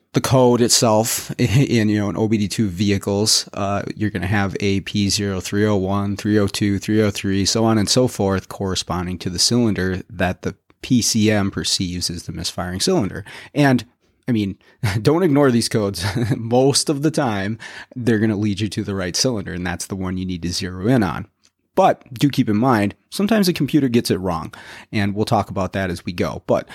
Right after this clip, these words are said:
that's one way we can identify the misfiring cylinder. Um, some vehicles have misfire counters in the data stream. If you go into the P C M with the scan tool,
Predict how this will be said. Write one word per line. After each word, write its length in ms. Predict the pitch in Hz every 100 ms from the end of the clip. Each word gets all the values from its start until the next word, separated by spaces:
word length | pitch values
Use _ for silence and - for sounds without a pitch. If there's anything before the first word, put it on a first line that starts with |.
| - -
that's 180 | 214 147
one 160 | 120
way 160 | 107 101
we 140 | 92
can 160 | - 90
identify 560 | 85 85 82 90 85 78 _ -
the 80 | 110
misfiring 500 | 92 - 92 92 98
cylinder. 480 | 98 90 87 110 - - - - - -
Um, 320 | 95 92 98
some 260 | - 131 117
vehicles 420 | 110 113 113 95
have 420 | - 98 92 - - _
misfire 440 | 120 120 - 104 80
counters 640 | - 107 117 151 165 -
in 140 | 113
the 80 | 107
data 260 | 101 107 120
stream. 440 | - 135 139 156 -
If 120 | 104
you 60 |
go 220 | 101 98 98
into 180 | 98
the 80 | 82
P 180 | - 101
C 240 | - 101
M 360 | 113 131 131 127
with 120 | - -
the 60 |
scan 360 | - 123 123 120
tool, 500 | - 123 117 104